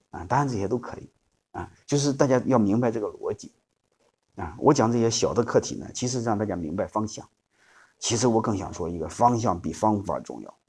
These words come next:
因为方向对了，你会找方法。你方法再对，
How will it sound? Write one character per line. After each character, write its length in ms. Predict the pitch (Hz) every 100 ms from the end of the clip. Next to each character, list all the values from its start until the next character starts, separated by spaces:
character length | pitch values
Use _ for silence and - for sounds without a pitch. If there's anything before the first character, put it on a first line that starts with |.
| _ _ _ -
因 100 | 117
为 80 |
方 180 | 117 170
向 180 | 156 123
对 120 | 123
了， 80 | 92
你 100 | 85
会 140 | 95
找 120 | 87 -
方 220 | - 85
法。 180 | - - _ _ _ _ _ _ _ _ _ _ _ - -
你 120 | 113
方 180 | 120 165
法 140 | 160 151
再 160 | 156
对， 380 | 120 101 -